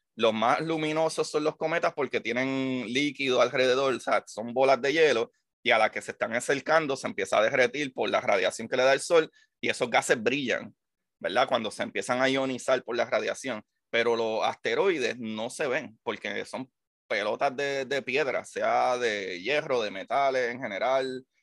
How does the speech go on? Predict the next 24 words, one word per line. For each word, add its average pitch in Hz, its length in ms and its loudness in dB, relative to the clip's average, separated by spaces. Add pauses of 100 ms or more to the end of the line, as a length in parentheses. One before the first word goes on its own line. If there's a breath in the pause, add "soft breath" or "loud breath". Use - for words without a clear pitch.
(140)
este, 92 880 -2 (320)
oro. 131 640 0
Hay, 98 260 -4
hay, 98 340 -2
hay 113 1040 -6
asteroides 117 560 -4
que 156 100 -6
son 123 300 -8
bolas 110 280 -2
de 160 100 -2
oro 127 300 -2
completas, 110 560 -6 (480)
¿sabe? 98 720 0
Y 110 200 -8
como 107 260 -4
no 104 100 -6
reflejan 147 640 -4
luz 156 320 -6
porque - 220 -14
son - 200 -14
pequeñitos 120 540 -6
y - 40 -14
son 95 180 -10
oscuros, 127 500 -4